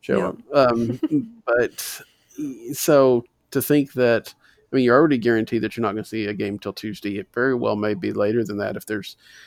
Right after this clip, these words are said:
Speaker 1: significant things. I don't think this is the way they wanted Dylan Carlson to make his debut, but it very
Speaker 2: No.
Speaker 1: well may be.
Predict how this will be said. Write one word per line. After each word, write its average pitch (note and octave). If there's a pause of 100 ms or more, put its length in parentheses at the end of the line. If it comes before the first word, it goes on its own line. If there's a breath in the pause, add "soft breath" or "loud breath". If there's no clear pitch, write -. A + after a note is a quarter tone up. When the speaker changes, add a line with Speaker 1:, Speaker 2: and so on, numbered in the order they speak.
(160 loud breath)
Speaker 1:
significant G#2
things. G2 (240)
I B2+
don't A#2+
think B2
this A#2
is G#2+
the A2+
way G#2
they G#2
wanted G#2+
Dylan G#2+
Carlson G#2
to G#2+
make G2+
his G2+
debut, G#2+
but A2
it G2+
very G#2+
Speaker 2:
No. G2
Speaker 1:
well A#2
may F#2+
be. F2+